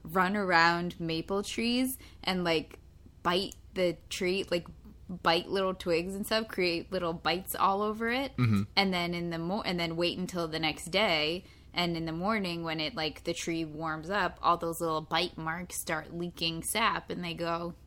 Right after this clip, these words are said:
Speaker 2: Oh,
Speaker 1: chow
Speaker 2: wow.
Speaker 1: down.
Speaker 2: That's pretty cool.
Speaker 1: I know. Isn't that so cute?
Speaker 2: That is cute. So they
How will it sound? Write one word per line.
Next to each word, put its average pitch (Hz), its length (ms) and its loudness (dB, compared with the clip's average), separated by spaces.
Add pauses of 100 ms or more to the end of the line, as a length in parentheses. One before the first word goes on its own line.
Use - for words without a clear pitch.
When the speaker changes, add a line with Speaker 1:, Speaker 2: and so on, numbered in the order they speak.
(220)
Speaker 2:
Oh, 160 80 4
Speaker 1:
chow 202 160 8
Speaker 2:
wow. 196 60 6
Speaker 1:
down. 185 420 4
Speaker 2:
That's 180 180 4
pretty - 200 2
cool. 110 360 0 (220)
Speaker 1:
I 262 80 4
know. 320 200 6
Isn't 208 240 2
that 277 220 2
so 226 220 2
cute? 226 500 0 (240)
Speaker 2:
That 180 140 2
is 202 120 4
cute. 110 260 0
So 123 180 6
they 120 360 8